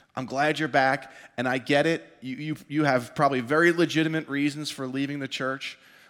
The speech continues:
but here's what I would say to anybody who thinks about leaving the church because of problems or people. Don't let them drive you away from the person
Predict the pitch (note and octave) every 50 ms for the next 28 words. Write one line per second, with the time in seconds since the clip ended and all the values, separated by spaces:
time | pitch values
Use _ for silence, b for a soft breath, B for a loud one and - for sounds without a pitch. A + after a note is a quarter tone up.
0 | B - B2 C3+ D#3 E3+ F3+ E3+ E3+ E3 D#3+ D#3+ D#3 D#3 - - D#3+ D3+ C#3+ C#3
1 | - C3+ C3+ C#3+ D#3 D3+ C3+ C#3+ D3 D3 C#3 C#3 B2+ - - C#3 C3+ C#3 C3+ C3+
2 | A#2 - A2+ A#2+ C3 C#3+ D3+ D#3+ D3+ D#3 D#3 D3+ C#3+ - - D3 C#3+ D3 D3+ -
3 | - - - B B B B B B B B - A#2+ C3 A#2+ B2+ G#2+ - - C#3+
4 | B2+ C#3 D3 C#3+ D3 D3 C3 C3 A#2+ G#2+ - D3 C#3 C#3 C#3+ C#3+ C#3 C3 b b
5 | b b b b b _ _ A2+ A2+ G#2+ C#3 C#3+ D#3 E3+ D#3 D3+ D#3+ D#3 D3+ D3+
6 | - D3 C#3+ D3 D3 D3 D3 C3 A2 - - A2+ B2 A#2 C3 C#3+ D3 C#3+ C#3+ D3
7 | D3+ C#3+ C3 C3+ C3 C3+ C#3 C3+ - C3+ C3 B2 - C#3 B2 C3 - - C#3 C3+
8 | C3 C3+ C3+